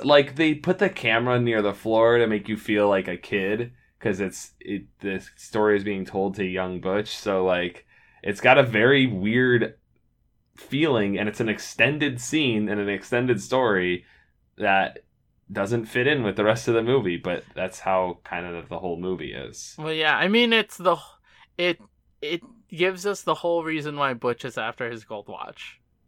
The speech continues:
Speaker 1: Mm-hmm.
Speaker 2: And
Speaker 1: Right.
Speaker 2: th-, what triggers a lot of the events he goes through.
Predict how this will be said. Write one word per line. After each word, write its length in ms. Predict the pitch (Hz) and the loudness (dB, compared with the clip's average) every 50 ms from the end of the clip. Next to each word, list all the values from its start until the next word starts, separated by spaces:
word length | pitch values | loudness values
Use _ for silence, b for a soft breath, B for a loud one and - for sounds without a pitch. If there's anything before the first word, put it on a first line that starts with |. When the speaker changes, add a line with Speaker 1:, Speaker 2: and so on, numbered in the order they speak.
| _ _ _ - - | _ _ _ -18 -12
Speaker 1:
Mm-hmm. 360 | - 87 82 82 82 78 78 - _ _ _ _ _ _ _ _ | -12 -10 -10 -10 -12 -14 -16 -18 _ _ _ _ _ _ _ _
Speaker 2:
And 160 | - 131 127 - | -12 -10 -6 -4
Speaker 1:
Right. 240 | 90 80 - - - | -4 -4 -6 -10 -12
Speaker 2:
th-, 140 | - 143 - - _ | -16 -18 -18 -16 _
what 240 | 165 143 135 123 - _ _ | -4 -4 -4 -4 -4 _ _
triggers 500 | - - 139 120 123 120 117 117 113 - | -8 -8 -8 -6 -4 -6 -6 -6 -8 -10
a 40 | 120 | -10
lot 260 | 117 113 107 107 110 | -8 -6 -6 -6 -6
of 180 | 120 117 113 113 | -6 -10 -6 -6
the 100 | 120 117 | -6 -6
events 300 | 113 110 110 107 107 - | -6 -8 -10 -12 -12 -14
he 100 | - 110 | -16 -14
goes 280 | 107 110 107 110 110 - | -12 -12 -12 -12 -14 -18
through. 260 | - _ - - - | -20 _ -20 -20 -18